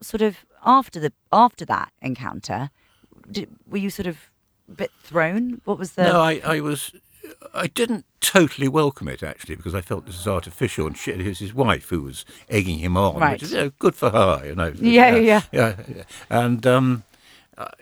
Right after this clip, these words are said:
Speaker 2: I was suspicious, but I thought, "Well, maybe, you know, maybe I ought to try now to, to, you know, uh, to encourage him to," you know.
Speaker 1: Yeah.
Speaker 2: But as I say, a week later he's dead, so, no,
Speaker 1: Yeah.
Speaker 2: yeah.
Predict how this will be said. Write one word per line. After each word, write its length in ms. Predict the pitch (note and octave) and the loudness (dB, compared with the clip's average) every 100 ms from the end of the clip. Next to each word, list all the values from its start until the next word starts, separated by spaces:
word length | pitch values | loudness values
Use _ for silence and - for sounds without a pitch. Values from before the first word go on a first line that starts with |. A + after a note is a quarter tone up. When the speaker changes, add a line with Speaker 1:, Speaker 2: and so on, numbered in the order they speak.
| _ - | _ -4
Speaker 2:
I 140 | D3 | -2
was 120 | D#3+ | -2
suspicious, 600 | - F3 - G#3+ - B2 | -6 -10 -4 -2 -2 -4
but 80 | C#3 | -4
I 40 | C#3+ | -4
thought, 200 | F3+ F3+ | -2 -4
"Well, 100 | C#3+ | -2
maybe, 280 | D#3 C#3+ D3+ | -2 -2 -4
you 140 | D3 | -2
know, 160 | C3+ B2 | -2 -2
maybe 360 | C3 C#3+ C#3+ | -2 -2 0
I 100 | C3+ | 0
ought 140 | C3+ B2+ | -2 -8
to 80 | |
try 360 | - - D3+ C#3 | -6 0 2 2
now 220 | G#2+ E2+ | 0 -2
to, 220 | D#2+ G2+ | -4 -8
to, 180 | F#2 G#2 - | -10 -12 -10
you 80 | A2+ | -6
know, 160 | E2+ F#2+ C2 | -6 -8 -14
uh, 60 | A#1 A1+ - - - - - - _ _ _ - | -18 -18 -20 -20 -20 -20 -20 -20 _ _ _ -8
to 100 | B2 | -8
encourage 500 | A2 C#3+ C3+ G#2 - | -4 0 0 0 -4
him 240 | D#2 C#2 | -6 -6
to," 120 | - | -10
you 80 | - | -4
know. 60 | G#3 | 0
Speaker 1:
Yeah. 260 | G3+ F#3+ D3 - - - _ - | 2 2 -2 -12 -20 -20 _ 0
Speaker 2:
But 100 | A2 | 2
as 140 | F#2 | 2
I 100 | F#2 | 0
say, 260 | F2 F#2 D#2+ - | -2 -4 -4 -8
a 80 | - | -8
week 160 | A#2 F#2+ | -8 -4
later 200 | G#2+ G#2+ | -6 -6
he's 140 | G2+ | -8
dead, 260 | - A2+ E2 | -8 -8 -10
so, 140 | - | -12
no, 60 | F#2 F2+ C#3 | -14 -10 -2
Speaker 1:
Yeah. 260 | A3+ A3 | 2 2
Speaker 2:
yeah. 80 | F3 | -2